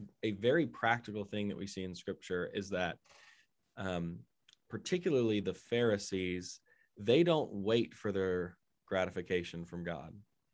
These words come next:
They pray so that they're noticed by others, or they perform deeds so that,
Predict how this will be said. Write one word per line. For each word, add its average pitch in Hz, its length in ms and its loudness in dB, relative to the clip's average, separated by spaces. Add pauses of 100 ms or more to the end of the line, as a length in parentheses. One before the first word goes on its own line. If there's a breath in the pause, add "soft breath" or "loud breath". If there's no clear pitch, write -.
They 123 300 6
pray 139 520 8
so 117 140 -4
that 113 180 0
they're 107 140 4
noticed 107 400 0
by 110 140 2
others, 95 440 2
or 113 140 2
they 123 100 4
perform 120 540 -2
deeds 117 500 2
so - 280 -2
that, 110 180 2